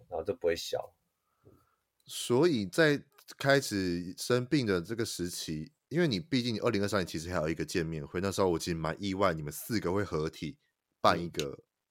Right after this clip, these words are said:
Speaker 2: 见面会，
Speaker 1: 嗯。
Speaker 2: 就是跟庭轩，然后涂善存，还有那个
Speaker 1: 林辉煌。
Speaker 2: 对，辉煌，辉煌，对，对，对，对，对，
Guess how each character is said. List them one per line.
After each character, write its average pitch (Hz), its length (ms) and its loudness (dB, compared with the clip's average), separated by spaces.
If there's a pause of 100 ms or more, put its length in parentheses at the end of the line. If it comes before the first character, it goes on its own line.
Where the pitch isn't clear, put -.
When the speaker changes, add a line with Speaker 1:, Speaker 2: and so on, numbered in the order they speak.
(280)
Speaker 2:
见 98 180 2
面 87 220 -4
会， 87 140 0
Speaker 1:
嗯。 80 100 0
Speaker 2:
就 92 100 -4
是 98 160 -2
跟 87 320 -2 (560)
庭 85 240 -4
轩， 85 460 -2
然 80 100 -2
后 90 360 2
涂 82 180 -6
善 92 180 -2
存， 76 220 -8
还 87 140 -2
有 80 180 2
那 82 160 -2
个 73 340 -6 (200)
Speaker 1:
林 113 260 0
辉 127 160 10
煌。 85 260 2 (600)
Speaker 2:
对， 120 180 8
辉 123 180 12
煌， 92 240 10
辉 104 140 6
煌， 85 200 4
对， 104 120 6
对， 104 160 8
对， 98 120 4 (120)
对， 87 160 4
对， - 60 -10